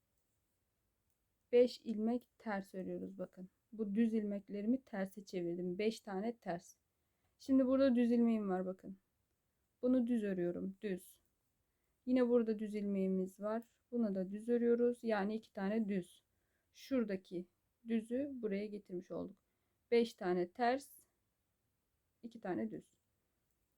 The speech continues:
Tekrar bir, iki, üç, dört, beş tane ters.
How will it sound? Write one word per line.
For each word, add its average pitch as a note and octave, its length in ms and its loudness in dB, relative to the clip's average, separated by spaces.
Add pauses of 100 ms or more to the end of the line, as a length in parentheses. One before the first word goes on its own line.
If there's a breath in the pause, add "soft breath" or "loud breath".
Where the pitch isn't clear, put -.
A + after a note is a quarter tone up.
(220)
Tekrar A3 640 0 (160)
bir, G3+ 580 -4 (840)
iki, G3+ 720 -6 (920)
üç, G#3 600 -6 (1600)
dört, G3+ 560 -4 (2750)
beş A#3+ 360 4
tane F#3 380 -6
ters. A#3+ 640 -2